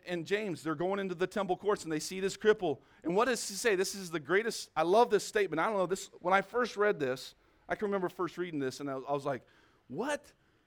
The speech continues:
Silver and gold I do not have, but what I have I give to you. In the name of Jesus Christ of Nazareth, rise up and walk."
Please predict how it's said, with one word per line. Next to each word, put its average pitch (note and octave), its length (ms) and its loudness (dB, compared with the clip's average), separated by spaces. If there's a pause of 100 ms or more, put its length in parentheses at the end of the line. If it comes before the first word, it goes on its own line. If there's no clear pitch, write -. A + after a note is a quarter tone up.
(240)
Silver A#3+ 520 0
and F3 140 0
gold G3 240 6
I D3 80 6
do E3 240 -4
not F3 220 2
have, D#3 360 2
but C#3 200 2
what F#3+ 420 8
I E3+ 420 8 (140)
have A#3+ 920 12 (480)
I F3+ 180 8
give G#3+ 420 0
to A3+ 120 -4
you. F#3+ 400 -2 (400)
In F3+ 100 0
the G3 100 6
name G#3 260 6
of A3+ 100 6
Jesus G#3 340 -2
Christ G3+ 300 4
of G#3 100 -4
Nazareth, F3+ 440 0
rise E3 340 6
up F#3 160 6
and G3 100 -2
walk." G#3+ 240 4